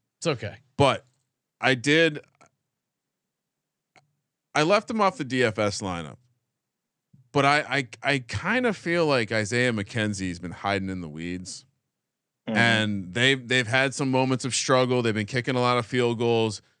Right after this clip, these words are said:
Speaker 2: and they love to dial up when they're in the red zone, when they're down there in less space. They love to dial up those strange plays to Isaiah McKenzie. Isaiah McKenzie to score two touchdowns is twenty to one.
Speaker 1: I was keeping an eye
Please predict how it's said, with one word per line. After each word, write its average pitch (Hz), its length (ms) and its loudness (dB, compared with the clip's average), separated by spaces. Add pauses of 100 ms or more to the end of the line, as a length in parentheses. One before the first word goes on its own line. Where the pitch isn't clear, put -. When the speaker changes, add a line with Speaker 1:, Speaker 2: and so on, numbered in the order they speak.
(100)
Speaker 2:
and 120 100 -2
they 139 100 4
love 156 280 2
to 208 80 -2
dial 131 440 2
up 113 220 0
when 110 120 -2
they're 113 140 2
in 143 100 2
the 147 80 2
red 127 260 2
zone, 123 340 0
when 101 120 -2
they're 95 100 -4
down 120 320 0
there 120 120 0
in 107 120 -4
less 110 180 -2
space. 104 240 -4
They 104 120 -4
love 123 200 0
to 170 80 -2
dial 123 320 2
up 113 140 0
those 98 160 -4
strange 104 480 -4
plays 90 300 -2
to 82 120 -8
Isaiah 80 280 -10
McKenzie. 76 520 -16 (1200)
Isaiah 139 360 4
McKenzie 139 520 0
to 123 60 -2
score 117 280 0
two 117 200 -2
touchdowns 87 680 -4
is 73 120 -12
twenty 80 320 -10
to 62 80 -16
one. 50 220 -20 (340)
Speaker 1:
I 160 140 2
was 247 140 2
keeping 277 300 -2
an 208 120 2
eye 196 200 4